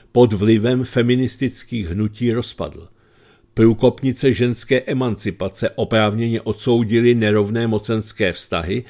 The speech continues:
a systémové násilí způsobené mužskou dominancí.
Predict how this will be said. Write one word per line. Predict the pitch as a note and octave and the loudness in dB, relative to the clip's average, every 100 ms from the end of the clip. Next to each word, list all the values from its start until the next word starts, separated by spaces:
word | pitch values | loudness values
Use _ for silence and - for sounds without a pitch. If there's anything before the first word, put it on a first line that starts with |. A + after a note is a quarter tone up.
| - - | -16 -12
a | - C3 | -2 -2
systémové | C#3 C3+ B2 - C#3+ D#3+ E3 D3+ | 0 0 0 2 2 4 2 2
násilí | A#2 A2+ G#2+ C3 B2+ C3+ | 0 -2 -2 0 0 0
způsobené | - - A#2 - A2+ A#2+ B2 B2 | -4 -4 -2 0 0 2 2 0
mužskou | A2 - - A#2 | -2 -4 -2 0
dominancí. | A2+ A#2 G2 E2+ E2+ - - - | 2 0 0 -6 -10 -14 -16 -18